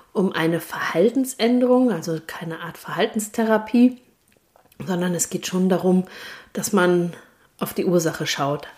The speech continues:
Aber natürlich zeigt dein Verhalten an, wo du momentan, wo du momentan für dich stehst. Wenn wir unser Verhalten verändern wollen und auch wenn wir in Transformation und in Heilung gehen wollen, ist es ganz, ganz wichtig,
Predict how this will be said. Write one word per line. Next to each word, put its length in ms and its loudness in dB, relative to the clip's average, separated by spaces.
Aber 260 2
natürlich 560 2
zeigt 720 0
dein 360 2
Verhalten 800 0
an, 420 2
wo 120 -2
du 420 2
momentan, 800 0
wo 120 2
du 500 -2
momentan 800 2
für 200 -8
dich 300 -8
stehst. 640 -6
Wenn 320 2
wir 680 4
unser 280 -2
Verhalten 460 -6
verändern 540 -6
wollen 320 -4
und 260 -6
auch 240 4
wenn 160 0
wir 80 0
in 80 -4
Transformation 880 -2
und 140 -2
in 180 -6
Heilung 260 -2
gehen 280 -6
wollen, 180 -6
ist 140 -10
es 120 -12
ganz, 220 -8
ganz 200 -8
wichtig, 380 -4